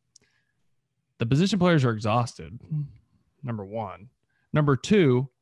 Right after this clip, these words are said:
these arms out of bullpens nowadays are nasty, and they're fresh because they've just been chilling. So there's not gonna be a lot of offense. This forces the hand on offense,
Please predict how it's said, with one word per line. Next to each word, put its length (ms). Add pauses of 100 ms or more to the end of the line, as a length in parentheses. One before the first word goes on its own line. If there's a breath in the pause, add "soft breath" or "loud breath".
(380)
these 180
arms 420 (220)
out 160
of 60
bullpens 460
nowadays 640 (160)
are 140
nasty, 760 (680)
and 140
they're 140
fresh 580 (140)
because 340
they've 180
just 200
been 160
chilling. 420 (1400)
So 520
there's 120
not 100
gonna 100
be 80
a 40
lot 140
of 180
offense. 440
This 300
forces 520
the 100
hand 240
on 100
offense, 560